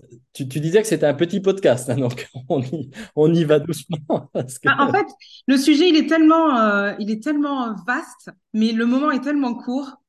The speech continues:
Speaker 2: que j'ai eu
Speaker 1: C'est
Speaker 2: envie
Speaker 1: ça, c'est
Speaker 2: d'aller,
Speaker 1: ça.
Speaker 2: euh, à
Speaker 1: C'est
Speaker 2: l'essentiel.
Speaker 1: top. Mais c'est top, Aurélie, mais juste pour te dire, je vais faire une réponse courte. <laughs>
Speaker 2: Et oui,
Speaker 1: Sûrement
Speaker 2: et oui.
Speaker 1: frustrante pour toi. <laughs> Comment on fait ? Ben déjà, premièrement, toi, allez, on va mettre l'alpha.
Speaker 2: Hmm.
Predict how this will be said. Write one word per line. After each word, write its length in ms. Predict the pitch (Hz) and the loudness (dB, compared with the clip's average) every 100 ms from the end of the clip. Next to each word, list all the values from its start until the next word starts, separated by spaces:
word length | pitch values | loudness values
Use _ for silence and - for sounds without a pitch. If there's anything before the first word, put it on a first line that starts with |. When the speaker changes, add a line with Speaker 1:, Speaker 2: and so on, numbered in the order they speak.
| _ | _
Speaker 2:
que 100 | 240 | -6
j'ai 180 | 226 240 | -4 -2
eu 60 | |
Speaker 1:
C'est 40 | 254 | -2
Speaker 2:
envie 140 | 240 | 0
Speaker 1:
ça, 80 | 220 | 0
c'est 80 | 233 | 0
Speaker 2:
d'aller, 120 | 233 | -4
Speaker 1:
ça. 300 | 233 233 214 | -4 -2 -4
Speaker 2:
euh, 320 | 202 202 196 196 | -4 -6 -6 -6
à 60 | |
Speaker 1:
C'est 60 | 202 | -8
Speaker 2:
l'essentiel. 540 | 220 226 196 190 - - | -10 -8 -6 0 0 0
Speaker 1:
top. 140 | - - _ | -6 -8 _
Mais 80 | 127 | -6
c'est 120 | 127 | -4
top, 180 | 165 202 | 0 2
Aurélie, 160 | 170 156 | 4 2
mais 100 | 151 | 2
juste 160 | 165 - | -4 -8
pour 120 | 160 | -8
te 60 | |
dire, 240 | 170 214 202 | -2 -2 -2
je 120 | 120 | -8
vais 80 | 139 | -8
faire 160 | 139 165 | -6 -4
une 100 | 156 | -4
réponse 300 | 151 156 - | -6 -8 -8
courte. 280 | 147 127 - | -8 -8 -10
<laughs> 880 | 131 165 - 185 - 170 120 - - | -6 -6 -4 -6 -4 -8 -10 -10 -2
Speaker 2:
Et 80 | 285 | 2
oui, 240 | 359 233 - - - | 2 0 -12 -20 -12
Speaker 1:
Sûrement 240 | - 202 208 | -4 0 0
Speaker 2:
et 80 | |
oui. 20 | - | 2
Speaker 1:
frustrante 640 | 180 - 190 226 226 - | -2 -2 0 0 -2 -8
pour 180 | 190 - | -8 -2
toi. 280 | 175 131 - - 135 - - - _ _ _ | 0 0 -4 -16 -16 -10 -10 -10 _ _ _
<laughs> 20 | 349 - 330 330 311 - - _ - | -6 -4 -4 -4 -10 -12 -20 _ 2
Comment 220 | 254 254 | 4 4
on 40 | |
fait ? 200 | 185 123 | 2 -2
Ben 140 | 127 151 | 0 0
déjà, 440 | 202 156 151 190 _ | 0 0 -2 -4 _
premièrement, 560 | 185 156 107 98 98 _ | -6 -4 -4 -8 -14 _
toi, 140 | - 147 | -2 0
allez, 200 | 113 98 | 0 -6
on 80 | 107 | -6
va 100 | 101 | -6
mettre 200 | 165 - | -6 -10
l'alpha. 340 | 104 95 107 _ - | -12 -12 -20 _ -16
Speaker 2:
Hmm. 160 | 196 | -14